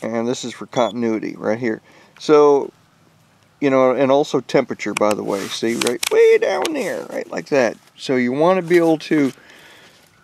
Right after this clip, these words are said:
have the capability to test a lot of different things.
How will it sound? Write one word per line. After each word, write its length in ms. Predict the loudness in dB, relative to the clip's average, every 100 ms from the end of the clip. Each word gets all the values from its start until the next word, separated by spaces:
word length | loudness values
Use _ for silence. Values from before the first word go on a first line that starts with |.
| _
have 640 | -2 4 6 6 4 2 -4 -18 -20 -20 -8
the 100 | -4
capability 840 | 0 2 2 4 6 6 4 0
to 120 | -2
test 500 | -4 2 2 2 -8 -18 _ _ -20 -20 -20 _ _ -4
a 40 |
lot 240 | 0 2
of 80 | 2
different 300 | -2 -8 -10
things. 500 | -4 -4 -4 -8 -16